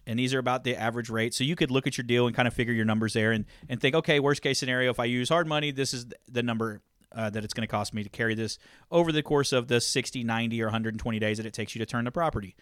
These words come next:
Now you could say, "Okay, my potential profit are this, and if I cut that in half, okay, what, where is that, that, that intersecting? And am I okay? And do I have the cash to,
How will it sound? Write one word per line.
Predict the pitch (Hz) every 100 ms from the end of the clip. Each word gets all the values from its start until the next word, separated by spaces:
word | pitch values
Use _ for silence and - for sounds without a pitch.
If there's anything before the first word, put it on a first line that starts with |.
| _ - _ -
Now | 120
you | 131
could | 131
say, | 123
"Okay, | 127 127 127 113 104
my | 110 120 127
potential | 123 165 156 143
profit | 180 175 156 120
are | 117
this, | 123 185 143 131 - - _ _ _
and | - 117
if | 117
I |
cut | - 151
that | 147 131
in |
half, | 117 185 180 170 - - _ _ _ -
okay, | 117 139 135
what, | 131 147
where | 117 113 139 160
is | 151
that, | 139 135 - -
that, | 117 - -
that | 110 110
intersecting? | 139 131 - 131 123 107 104
And | 107 101 _ _ _
am | 135 175
I | 170
okay? | 165 - 214
And | 175
do | 143
I | 185
have | 143 202 196
the |
cash | 151 - 175 277 226 - - - _ _ _
to, | - 220 277 240 190